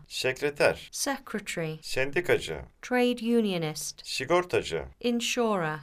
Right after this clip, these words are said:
Speaker 1: Spiker.
Speaker 2: Announcer.
Speaker 1: Sporcu bayan.
Speaker 2: Sportswoman.
Speaker 1: Sporcu erkek.
Speaker 2: Sportsman.
Speaker 1: Su tesisatçısı.
Speaker 2: Plumber.
Speaker 1: Subay, memur.
Speaker 2: Officer.
Speaker 1: Şair.
Speaker 2: Poet.
Speaker 1: Şarkıcı.
Speaker 2: Singer.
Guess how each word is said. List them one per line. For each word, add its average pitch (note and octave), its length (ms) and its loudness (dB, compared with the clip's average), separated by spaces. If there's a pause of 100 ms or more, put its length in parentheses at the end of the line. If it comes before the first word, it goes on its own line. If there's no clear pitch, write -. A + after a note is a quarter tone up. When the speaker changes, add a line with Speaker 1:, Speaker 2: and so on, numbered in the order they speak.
Speaker 1:
Spiker. - 880 0
Speaker 2:
Announcer. A3 720 0 (220)
Speaker 1:
Sporcu D#3 800 2
bayan. F2+ 400 2 (140)
Speaker 2:
Sportswoman. G3+ 1000 0 (140)
Speaker 1:
Sporcu D3 720 2
erkek. A#2+ 600 2
Speaker 2:
Sportsman. G3+ 1000 -4 (160)
Speaker 1:
Su - 240 -6
tesisatçısı. F#2+ 960 2 (240)
Speaker 2:
Plumber. G3+ 400 2 (180)
Speaker 1:
Subay, E3 540 2 (120)
memur. B2+ 680 -2 (100)
Speaker 2:
Officer. F#3 580 -4 (440)
Speaker 1:
Şair. B2+ 760 2 (120)
Speaker 2:
Poet. - 680 -4 (100)
Speaker 1:
Şarkıcı. C#3 760 2 (220)
Speaker 2:
Singer. F#3+ 600 -2